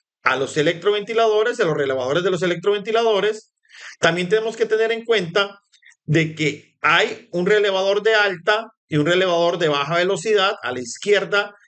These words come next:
está el fan low relay, que es de la izquierda, el de, el de baja, y a la derecha está el fan high relay, que es el de alta. ¿Qué vamos a hacer acá? Primero que todo, analicemos cómo funciona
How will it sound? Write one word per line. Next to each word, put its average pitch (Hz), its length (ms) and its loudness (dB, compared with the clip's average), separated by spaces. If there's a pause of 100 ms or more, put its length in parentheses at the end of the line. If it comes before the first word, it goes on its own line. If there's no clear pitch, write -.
(100)
está 151 340 0
el 160 120 0
fan 185 320 0
low 185 140 2
relay, 214 460 2 (220)
que 127 140 0
es 123 80 -4
de 147 80 2
la 175 60 2
izquierda, 214 680 0
el 175 240 -2
de, 156 120 2
el 143 180 -2
de 170 80 4
baja, 226 360 2 (440)
y - 120 2
a 170 60 4
la 196 80 4
derecha 226 380 2
está 226 420 0 (320)
el 151 180 2
fan 160 220 -2
high 165 180 2
relay, 220 440 2 (140)
que 131 120 -6
es 113 100 -8
el 127 140 -2
de 156 100 2
alta. 202 380 0 (680)
¿Qué 180 120 2
vamos 233 240 0
a - 20 2
hacer 220 200 2
acá? 220 300 0 (340)
Primero 262 520 0
que 233 100 0
todo, 247 300 2
analicemos 214 580 -2
cómo 226 220 0
funciona 196 760 -2